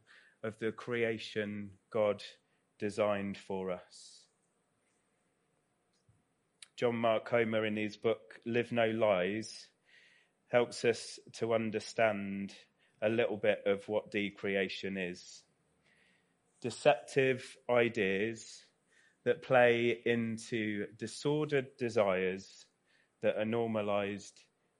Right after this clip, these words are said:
in a sinful society. Deceptive ideas that first come from the devil, from Satan himself. That's how the fall was initiated.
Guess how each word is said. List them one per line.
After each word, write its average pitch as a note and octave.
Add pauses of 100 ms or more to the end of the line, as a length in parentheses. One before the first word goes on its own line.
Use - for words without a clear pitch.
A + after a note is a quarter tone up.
(200)
in G#2+
a G2+
sinful G#2+ (440)
society. F#2+ (2250)
Deceptive A#2
ideas G#2 (600)
that A#2
first C3
come A2+
from G#2+
the G2+
devil, F#2+
from G2+
Satan G#2+
himself. G2 (1900)
That's B2
how B2+
the A#2+
fall B2
was A2+
initiated. G2